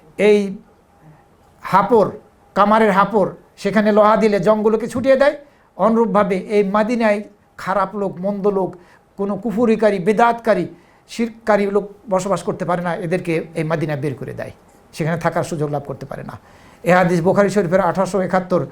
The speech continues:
এবং মুসলিম শরীফের মধ্যে বর্ণিত হয়েছে। এই যে মদিনা, এই এলাকা অন্যান্য এলাকাকে খেয়ে ফেলবে কিভাবে?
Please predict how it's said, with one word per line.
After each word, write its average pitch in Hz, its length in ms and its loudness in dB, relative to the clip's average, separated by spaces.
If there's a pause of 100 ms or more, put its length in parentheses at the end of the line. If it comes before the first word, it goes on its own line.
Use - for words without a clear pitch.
(320)
এবং 208 260 0
মুসলিম 185 260 -6
শরীফের 170 280 -2
মধ্যে 160 180 0
বর্ণিত 156 280 -2
হয়েছে। 143 320 -2 (1000)
এই 220 160 4
যে 240 120 6 (680)
মদিনা, 220 480 4 (1040)
এই 226 160 6
এলাকা 226 580 6
অন্যান্য 233 460 4
এলাকাকে 220 560 2
খেয়ে 226 200 2
ফেলবে 226 300 2
কিভাবে? 226 380 2